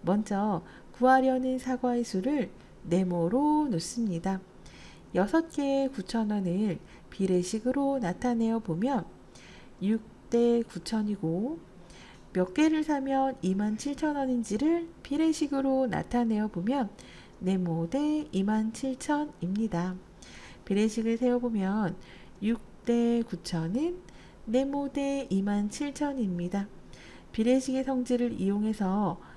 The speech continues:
네모의 값을 구해보면 육 곱하기 이만 칠천은 구천 곱하기 네모와 같고 구천 곱하기 네모는 십육만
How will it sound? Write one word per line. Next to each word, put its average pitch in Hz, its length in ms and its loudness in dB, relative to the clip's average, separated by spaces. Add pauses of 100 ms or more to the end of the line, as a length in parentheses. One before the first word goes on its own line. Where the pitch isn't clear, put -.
(220)
네모의 226 440 4
값을 240 720 0
구해보면 180 920 -2 (520)
육 208 120 -4
곱하기 247 760 0
이만 214 420 0
칠천은 220 720 -2 (420)
구천 285 400 -2
곱하기 247 800 -2
네모와 214 760 2
같고 202 640 0 (600)
구천 277 380 -2
곱하기 247 480 0
네모는 185 580 0 (320)
십육만 233 880 0